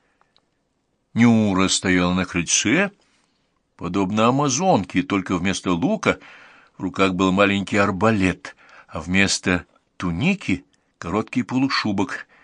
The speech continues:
из-под которого эффектно выглядывали кольчужные чулки.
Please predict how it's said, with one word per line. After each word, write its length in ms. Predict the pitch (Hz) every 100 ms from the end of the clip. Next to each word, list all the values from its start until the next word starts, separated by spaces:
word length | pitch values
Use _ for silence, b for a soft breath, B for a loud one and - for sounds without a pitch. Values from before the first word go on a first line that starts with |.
| b
из-под 280 | 92 - -
которого 480 | - - 98 92 95
эффектно 500 | 90 - 107 - 110
выглядывали 600 | 98 87 95 101 107 104 -
кольчужные 600 | 95 - - 95 95 95
чулки. 460 | - 95 - -